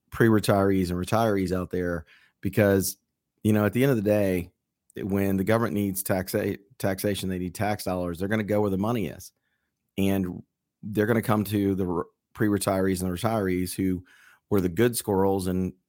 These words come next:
and saved all their nuts, you know, for the, for the winter. And I just don't wanna see things like Social Security get hurt or Medicare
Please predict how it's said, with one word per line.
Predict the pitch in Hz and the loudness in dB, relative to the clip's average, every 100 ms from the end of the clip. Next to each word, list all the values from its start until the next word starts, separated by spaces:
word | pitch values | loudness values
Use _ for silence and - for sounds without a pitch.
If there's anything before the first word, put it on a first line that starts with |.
| _ | _
and | 95 92 90 - _ _ _ - | -2 -2 -4 -8 _ _ _ -8
saved | - 104 104 101 | -2 2 2 2
all | 101 | 2
their | 101 95 | 2 0
nuts, | 107 104 - - - _ - | 0 -2 -4 -10 -10 _ -8
you | 110 92 | -2 0
know, | 92 | -2
for | 92 95 | -2 -2
the, | 95 - - | -4 -4 -6
for | 101 | -4
the | 95 | 0
winter. | 107 117 - - _ _ _ - | 0 -2 -4 -12 _ _ _ 0
And | 98 98 92 87 _ _ _ _ _ - | 2 4 2 -2 _ _ _ _ _ -6
I | 104 | -4
just | 87 107 104 101 - | 0 2 2 2 0
don't | 101 95 | 0 0
wanna | 98 95 | -2 -2
see | 92 - 95 92 90 - _ _ _ _ | -2 -2 0 0 -2 -8 _ _ _ _
things | - 101 92 | -2 -2 0
like | 95 92 87 - - | 0 0 -2 -8 -10
Social | - 90 | -4 -4
Security | - - 135 131 127 | -4 -2 2 4 4
get | 120 | 4
hurt | 107 110 107 107 - | 4 4 4 2 -2
or | 87 92 | -4 -2
Medicare | 92 110 110 110 104 101 | 0 0 0 0 0 -2